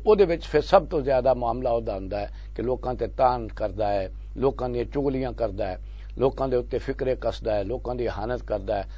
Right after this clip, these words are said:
ਆਪਣੀ ਟੌਰ ਜਮਾਉਣ ਵਾਸਤੇ ਜਿਹਨੂੰ ਵੀ ਅੱਲਾਹ ਨੇ ਕੋਈ ਦਿੱਤਾ ਹੋਇਆ ਉਹ ਦੂਸਰਿਆਂ ਦੀ ਇਹਾਨਤ ਕਰਦਾ ਤੇ ਉਹਨਾਂ ਨੂੰ ਹਕੀਰ ਸਮਝਦਾ ਹੈ। ਉਹਦਾ ਨਤੀਜਾ ਨਿਕਲਦਾ ਹੈ ਕਿ ਮਾਲ ਸੇਂਤ ਸੇਂਤ ਕੇ ਰੱਖਦਾ ਹੈ ਔਰ ਸਮਝਦਾ ਹੈ ਇਹ ਮਾਲ ਹੈ ਜਿਹੜਾ ਮੇਰਾ ਨਾਂ ਬਾਕੀ ਰੱਖੇਗਾ। ਉਹਦੇ ਤੋਂ ਫਿਰ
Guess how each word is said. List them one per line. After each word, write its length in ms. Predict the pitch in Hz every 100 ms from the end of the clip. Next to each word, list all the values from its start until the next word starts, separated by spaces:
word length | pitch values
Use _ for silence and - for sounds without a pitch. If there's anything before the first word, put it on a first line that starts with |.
| -
ਆਪਣੀ 320 | 117 131 127
ਟੌਰ 300 | 131 175 160
ਜਮਾਉਣ 360 | 120 113 120
ਵਾਸਤੇ 360 | 123 110 107 113
ਜਿਹਨੂੰ 260 | 107 120 110
ਵੀ 100 | 107
ਅੱਲਾਹ 200 | 107 107
ਨੇ 100 | 104
ਕੋਈ 160 | 110
ਦਿੱਤਾ 300 | 101 110 131
ਹੋਇਆ 200 | 131 147 - - -
ਉਹ 80 | -
ਦੂਸਰਿਆਂ 400 | 107 139 135 147
ਦੀ 120 | 135 135
ਇਹਾਨਤ 460 | - 107 107 151
ਕਰਦਾ 340 | - 117 104 113
ਤੇ 140 | 110
ਉਹਨਾਂ 160 | 107 101
ਨੂੰ 80 |
ਹਕੀਰ 320 | 90 - 123 131
ਸਮਝਦਾ 440 | 107 107 98 92
ਹੈ। 60 | - - - - - -
ਉਹਦਾ 240 | 202 190
ਨਤੀਜਾ 420 | 139 123 127 139
ਨਿਕਲਦਾ 400 | 117 113 113 110
ਹੈ 100 | 104 - - - -
ਕਿ 80 |
ਮਾਲ 360 | 117 107 123 139
ਸੇਂਤ 320 | - - 131
ਸੇਂਤ 280 | 120 117 120
ਕੇ 140 | - 113
ਰੱਖਦਾ 320 | 104 101 104
ਹੈ 80 | 92 - -
ਔਰ 80 | 107
ਸਮਝਦਾ 460 | 104 135 147 143 131
ਹੈ 120 | 127 - - -
ਇਹ 100 | 123
ਮਾਲ 360 | 110 107 143 160
ਹੈ 140 | 139
ਜਿਹੜਾ 220 | 131 131 123
ਮੇਰਾ 280 | 117 117
ਨਾਂ 260 | 107 101 123
ਬਾਕੀ 340 | 120 117 -
ਰੱਖੇਗਾ। 420 | 117 110 123 107 110
ਉਹਦੇ 220 | 113 110
ਤੋਂ 140 | 113
ਫਿਰ 240 | - 110